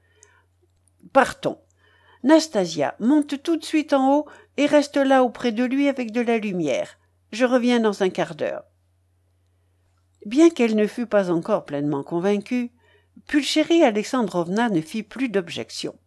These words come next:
Razumikine prit les deux dames chacune par un bras,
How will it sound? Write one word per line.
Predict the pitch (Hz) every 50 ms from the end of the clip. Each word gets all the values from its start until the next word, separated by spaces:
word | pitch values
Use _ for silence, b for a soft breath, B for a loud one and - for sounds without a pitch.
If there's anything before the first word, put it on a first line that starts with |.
| _ _ _ _ _ _ _ _ _ _ _ _ _ _ _
Razumikine | - 156 - 233 254 254 240 269 262 240 247 240 240 - 233 240 226 220
prit | 208 - - 226 214
les | 185 208 208
deux | 175 196 190
dames | 175 190 175 170 160 165 156
chacune | - - 233 214 - 175 151 143
par | - 147 131 131
un | 143 160
bras, | 180 - - 214 240 277 302